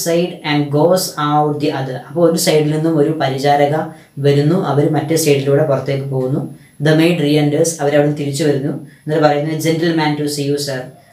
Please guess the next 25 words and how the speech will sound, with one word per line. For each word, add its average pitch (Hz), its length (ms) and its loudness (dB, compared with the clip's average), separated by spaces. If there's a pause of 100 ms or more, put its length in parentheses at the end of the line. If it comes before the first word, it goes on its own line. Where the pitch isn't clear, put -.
(140)
ഒരു 156 120 2
മാന്യൻ 151 340 2
വന്നിരിക്കുന്നു, 143 500 -2
നിങ്ങളെ 135 240 -2
കാണാൻ. 131 400 -6
ജെന്റിൽ, 165 240 0
അത് 170 120 2
ഇംഗ്ലീഷ് 180 320 0
പ്രയോഗമാണ്. 190 640 2 (440)
ആ, 139 80 -6
gentleman 165 420 2
എന്ന് 160 360 -2
തന്നെ 156 180 -2
എല്ലാവർക്കും 147 420 2
പറയാം. 127 240 -4 (100)
"Gentleman 151 500 2 (200)
to 147 60 2
see 143 320 0
you, 139 80 2
sir." 135 320 -4 (360)
നിങ്ങളെ 160 320 4
കാണാൻ 156 280 2
ഒരാൾ 143 180 2
വന്നിരിക്കുന്നു, 143 520 0
സർ. 139 240 -6